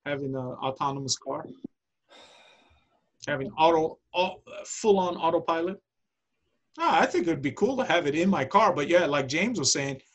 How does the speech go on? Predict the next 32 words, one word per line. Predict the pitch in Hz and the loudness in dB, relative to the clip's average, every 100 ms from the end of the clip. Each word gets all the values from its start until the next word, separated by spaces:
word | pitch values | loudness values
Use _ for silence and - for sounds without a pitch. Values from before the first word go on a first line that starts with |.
| _ | _
hey | 208 214 | -2 0
man, | 139 139 - | 0 0 -2
I | - 185 | -4 0
would | 208 143 | 0 2
not | 175 - | 0 0
like, | - 160 - | -4 -4 -2
you | 156 | -2
know, | 135 | 0
or | 127 | 0
James | 170 139 | -2 -4
was | 127 - - | -2 -2 -4
kinda | 156 | -4
almost | 139 156 123 | -4 -2 0
hinting | 202 254 131 127 | 0 -2 -4 -4
at, | 123 - | -6 -2
I | 175 | 0
would | 196 | 0
not | 151 143 | 0 -2
want | 151 131 | -4 -6
someone | 156 143 | -6 -6
to | 113 - | -4 -2
hack | 151 - | -2 -4
into | 160 143 | -6 -6
my | 127 | -6
system, | - 175 170 _ _ _ | -6 -8 -8 _ _ _
have | 165 143 | -4 -2
some | 135 | -4
freaking | 127 180 143 127 | -4 -6 -6 -4
crazy | 180 156 135 113 | 0 0 0 -2
Russian, | 135 185 - 127 135 - _ _ _ | 0 2 0 -4 -6 -14 _ _ _
you | 143 131 | -2 -2
know. | 127 | -2